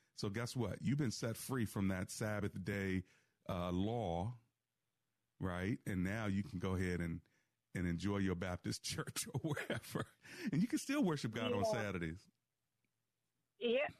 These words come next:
Speaker 2: uh, you know, and I still, and I do know that the Sab-, the Saturday is the Sabbath, but I just like, you know, and I, I appreciate the way you explain that.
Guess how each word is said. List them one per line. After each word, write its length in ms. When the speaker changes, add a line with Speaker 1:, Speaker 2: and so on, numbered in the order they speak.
Speaker 2:
uh, 160
you 200
know, 280
and 140
I 140
still, 200
and 120
I 120
do 220
know 420
that 180
the 200
Sab-, 340
the 160
Saturday 480
is 160
the 100
Sabbath, 340
but 280
I 60
just 280
like, 240
you 200
know, 160
and 120
I, 140
I 180
appreciate 600
the 80
way 220
you 460
explain 640
that. 280